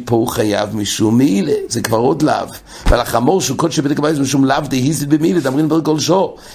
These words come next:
היזיד במעילה בעזו. אז יש פה כבר, יש פה גם, הרי שלושה לאווים חלוקים. אז למעשה יש פה גם את הלאו של קודשי מזבח של השור, וגם את החמור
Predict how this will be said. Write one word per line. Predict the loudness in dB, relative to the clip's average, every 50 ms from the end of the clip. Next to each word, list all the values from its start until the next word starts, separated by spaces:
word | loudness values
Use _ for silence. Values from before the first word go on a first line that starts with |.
| -6 -2
היזיד | -2 0 0 0 -2 0 2
במעילה | 4 4 4 4 4 2 2
בעזו. | 2 0 0 0 -2 0 0 0 0 -2 -6 -8 -12 -16 _ _ _ _ _ _ _ _ _ _ -2 0 0 0 -6 -8 -10 -12 -10 -6 -4
אז | 0 0
יש | 0 0 0
פה | -2 -4 -4 -2
כבר, | -2 -2 0 0 0 -2 -4 -6 -8 -12 -14 -18 -20 -20 -20 -20 -20 -20 -20 -20 -20 -20 -18 -18 -18 -16 -2 0
יש | 2 2 2 0 -4
פה | 0 0 0 0 0 2
גם, | 2 2 2 2 -2 -4 -6 -6 -8 -8 -2
הרי | 0 0 0 0 0
שלושה | -2 -2 0 0 0 0 0 0 -2 0
לאווים | -2 -2 -2 -4 -4
חלוקים. | -2 -2 -2 -2 -2 -6 -8 -12 -6 -4 -4 -4 -4 -6 -10 -12 -14 -16 -18 -16 -14 -14 -14 -14 -14 -18 -4 -2
אז | -2 -2 0 0
למעשה | 2 2 2 2 2 0 0 0 0
יש | 2 2 2 0 -2
פה | -4 -4 -2
גם | 0 0 0 0 -2
את | -2 -2 -2
הלאו | 0 0 0 0 -2 -2 -4
של | -4 -4 -2 -2 -2 -4 -6 -8 -14 -20 -20 -14 -4
קודשי | 0 0 0 0 0 0
מזבח | 0 0 0 0 -2 0 0 0 -2 -2
של | -4 -4 -4 -4
השור, | -4 -4 -2 -2 -4 -4 -4 -4
וגם | -4 -2 0 0 0 0 -2
את | -2 -2 -2
החמור | -4 -2 -2 -2 0 0 0 0 0 -2 -6